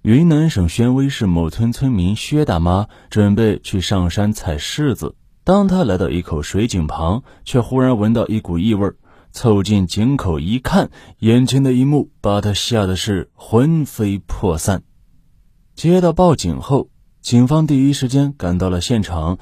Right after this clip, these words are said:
展开勘验调查。这水井位于一个农户荒废的田地中，这个井没有盖子，上面小，下面大。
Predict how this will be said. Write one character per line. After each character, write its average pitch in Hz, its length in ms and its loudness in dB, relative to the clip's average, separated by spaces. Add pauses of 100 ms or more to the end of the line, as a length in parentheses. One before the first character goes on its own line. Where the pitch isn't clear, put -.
(220)
展 107 220 2
开 135 360 0
勘 143 240 -2
验 131 220 0
调 90 200 0
查。 87 380 -4 (760)
这 147 120 2
水 131 280 2
井 98 440 0
位 107 180 2
于 107 180 2
一 107 100 0
个 95 380 0
农 107 300 0
户 107 200 -2
荒 151 340 -2
废 143 160 -4
的 85 120 -4
田 107 380 -6
地 131 160 -2
中， 113 280 -2 (320)
这 196 160 0
个 170 100 4
井 110 420 2
没 117 180 0
有 117 100 2
盖 139 300 2
子， - 220 -8 (100)
上 165 240 -2
面 117 140 4
小， 80 340 -4
下 104 240 -4
面 85 160 -2
大。 139 240 0